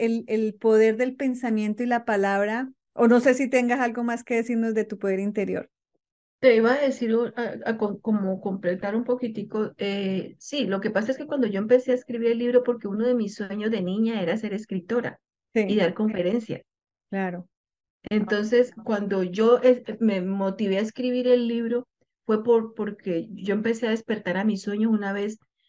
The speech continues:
Speaker 2: ya como, eh, en el coaching, ya empecé a sanar, empecé a, a liberarme, empecé a ser diferente, empecé a darme cuenta que la vida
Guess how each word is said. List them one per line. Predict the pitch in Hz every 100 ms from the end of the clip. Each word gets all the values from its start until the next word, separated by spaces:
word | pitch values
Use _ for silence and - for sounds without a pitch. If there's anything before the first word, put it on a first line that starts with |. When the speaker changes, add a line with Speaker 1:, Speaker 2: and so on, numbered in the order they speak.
| _
Speaker 2:
ya | 196 202 196
como, | - 226 202 190 -
eh, | 185
en | 196
el | 175 -
coaching, | 190 202 196 233 220
ya | 196
empecé | 196 202 208 214
a | 202
sanar, | 220 202 190 190 196 190
empecé | 196 180 180 170
a, | 170 185 - -
a | -
liberarme, | 196 196 185 175 190 185 196 196 175 175 - _ -
empecé | 202 190 190 185
a | 190
ser | 214 208
diferente, | 202 214 190 175 196 214 214
empecé | 214 208 202
a |
darme | 214 226
cuenta | 226 220 220 233
que | 214
la | 202 160
vida | 185 202 214